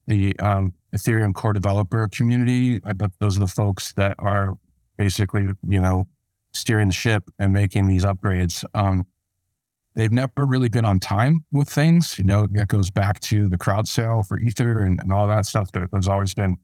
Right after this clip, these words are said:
it's always been delayed, but, um, they've always delivered on what they said they would. Uh, the merge is a great example of that. But I think, um, a little more specifically,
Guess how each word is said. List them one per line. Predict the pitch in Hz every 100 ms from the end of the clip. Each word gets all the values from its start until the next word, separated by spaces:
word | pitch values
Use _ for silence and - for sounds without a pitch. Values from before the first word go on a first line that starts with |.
| _ _ _ _
it's | -
always | 104 95
been | 104
delayed, | 92 87 95 104 107 -
but, | 101 92 - 113
um, | 101 92 90 87 -
they've | 101 101 104 90 -
always | 101 107 104
delivered | 95 90 98 143 139 -
on | 107
what | 104 107
they | 92
said | - 98
they | 113
would. | 113 120 123 180 -
Uh, | 95 90 90 92 -
the | 98
merge | 95 95 92
is | 95
a | 92
great | 101 95
example | 87 90 92 104 101
of | 104
that. | 110 117 _ _ _ _ _ _ _ _ _ -
But | 110
I |
think, | 117 147 - -
um, | 110 101 101 - _ _ _ _ _ _ _ _ _ _ -
a |
little | 151
more | 185
specifically, | 160 120 - 170 165 104